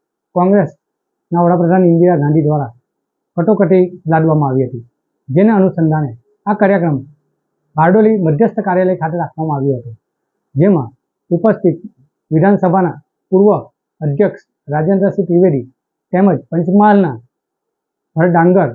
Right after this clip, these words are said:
પ્રભારી ઉપસ્થિત રહ્યા હતા. મોટી સંખ્યામાં કાર્યકરો પણ ઉપસ્થિત રહ્યા.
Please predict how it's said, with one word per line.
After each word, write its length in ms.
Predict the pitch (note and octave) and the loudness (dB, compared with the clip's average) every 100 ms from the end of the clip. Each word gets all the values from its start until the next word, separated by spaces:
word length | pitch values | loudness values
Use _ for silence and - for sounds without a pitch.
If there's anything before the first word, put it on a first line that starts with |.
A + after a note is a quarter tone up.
| - | -6
પ્રભારી 420 | D#3+ D#3 F3+ D3+ - _ _ | -4 0 0 0 -4 _ _
ઉપસ્થિત 440 | E3+ G3 - G3 F#3+ | -6 -6 -2 -2 -2
રહ્યા 240 | D3 C#3 | -2 -2
હતા. 200 | A#2 A#2 - _ _ _ D3+ | -6 -14 -18 _ _ _ -2
મોટી 220 | F#3+ G#3+ | 2 2
સંખ્યામાં 340 | F#3 F#3 G#3 G3+ | 0 0 -2 -2
કાર્યકરો 340 | D#3+ F#3 F#3 | -2 0 0
પણ 160 | F3+ F#3 | 0 -2
ઉપસ્થિત 400 | D#3 C#3 E3 D#3+ | -4 -6 -6 -4
રહ્યા. 240 | C3 A2+ | -6 -6